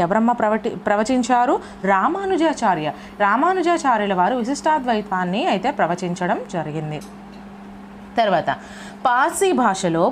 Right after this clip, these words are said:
పద్దెనిమిది వందల ఇరవై రెండులో ప్రారంభించబడిన మొట్టమొదటి వార్తాపత్రిక ఏది? మనకి మిరాట్ ఉల్ అక్బర్. మిరాట్ ఉల్ అక్బర్ అనేది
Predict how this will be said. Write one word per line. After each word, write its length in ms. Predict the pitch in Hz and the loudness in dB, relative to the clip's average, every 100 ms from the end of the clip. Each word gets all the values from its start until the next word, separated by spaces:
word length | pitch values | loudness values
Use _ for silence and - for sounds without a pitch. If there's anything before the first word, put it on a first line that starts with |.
| - | 0
పద్దెనిమిది 420 | 185 185 277 277 | -2 2 2 4
వందల 180 | 240 214 202 185 | 4 2 2 2
ఇరవై 240 | 220 320 269 | 4 2 2
రెండులో 280 | 208 196 208 | 2 2 2
ప్రారంభించబడిన 1000 | 208 170 170 175 170 165 160 151 151 175 269 - - - - 208 | 2 2 0 -2 -4 -2 0 0 0 0 0 -2 -14 -12 -4 0
మొట్టమొదటి 640 | 220 - 440 359 220 214 | 0 0 0 2 0 0
వార్తాపత్రిక 760 | 180 165 180 214 202 180 170 196 262 587 233 185 170 | 2 2 2 0 0 -2 -2 0 0 0 0 2 4
ఏది? 360 | 170 160 160 147 - - - | 2 2 0 0 -8 -10 -2
మనకి 460 | 247 285 185 185 269 - 208 | -2 0 0 0 0 -4 0
మిరాట్ 400 | 226 294 359 359 - 220 | 2 4 0 -2 -6 0
ఉల్ 180 | 254 269 - 190 | 0 0 -2 -2
అక్బర్. 420 | 175 156 190 160 - - - - 185 | -2 2 2 0 -6 -18 -18 -8 -2
మిరాట్ 340 | 190 220 320 359 214 | 2 4 2 0 -2
ఉల్ 120 | 247 - 175 | -2 0 -2
అక్బర్ 320 | 160 185 185 | 0 0 2
అనేది 300 | 170 160 196 | 0 -2 -2